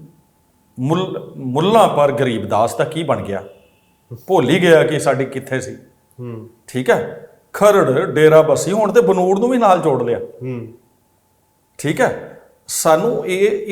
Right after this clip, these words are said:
Speaker 1: ਇਸ ਨਸੂਰ ਨੇ, ਮੈਂ ਇਹਨੂੰ ਕੈਂਸਰ ਕਹਿੰਦਾ ਆ, ਕਿਉਂਕਿ ਟੈਕਨੀਕਲੀ ਤੌਰ ਤੇ ਉੱਥੇ ਇਸ ਤੋਂ ਜ਼ਿਆਦਾ, ਅ, ਡੋਮੈਸਟਿਕ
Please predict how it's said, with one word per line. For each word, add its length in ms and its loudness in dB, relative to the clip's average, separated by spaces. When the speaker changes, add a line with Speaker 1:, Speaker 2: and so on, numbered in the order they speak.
Speaker 1:
ਇਸ 140 2
ਨਸੂਰ 580 2
ਨੇ, 120 0
ਮੈਂ 160 2
ਇਹਨੂੰ 160 0
ਕੈਂਸਰ 420 -2
ਕਹਿੰਦਾ 260 -4
ਆ, 160 -8
ਕਿਉਂਕਿ 360 -4
ਟੈਕਨੀਕਲੀ 480 0
ਤੌਰ 240 2
ਤੇ 360 -4
ਉੱਥੇ 280 -2
ਇਸ 100 -2
ਤੋਂ 140 -4
ਜ਼ਿਆਦਾ, 540 0
ਅ, 720 -2
ਡੋਮੈਸਟਿਕ 540 0